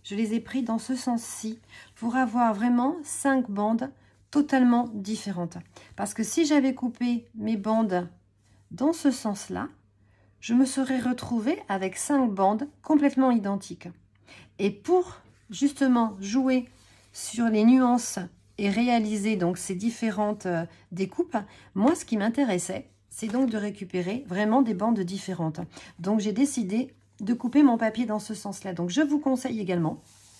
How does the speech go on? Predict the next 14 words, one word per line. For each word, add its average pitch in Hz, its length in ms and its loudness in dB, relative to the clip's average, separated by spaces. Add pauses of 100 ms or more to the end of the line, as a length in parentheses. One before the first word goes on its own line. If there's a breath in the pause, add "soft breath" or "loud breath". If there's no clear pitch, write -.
(320 soft breath)
de 233 160 -4
faire 240 200 -4
attention 247 480 -8 (920 loud breath)
<clears throat> 294 720 8
et 226 80 0
de 240 80 0
tenir 285 340 4
compte 311 260 -4
de 208 420 -6
l'effet 254 440 2
surtout 277 400 -6
que 247 140 -6
vous 196 120 -8
souhaiterez 214 680 -10